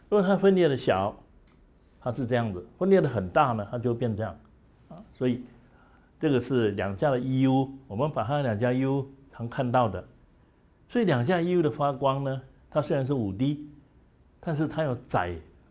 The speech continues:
波形的发光，从这里到这里。啊，它有宽带的发光，是从五D下来的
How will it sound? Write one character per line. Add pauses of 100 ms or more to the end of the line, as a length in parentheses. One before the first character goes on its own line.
波
形
的 (280)
发
光， (960)
从
这
里
到
这
里。 (1400)
啊， (200)
它
有
宽
带
的
发
光， (380)
是
从
五
D
下
来
的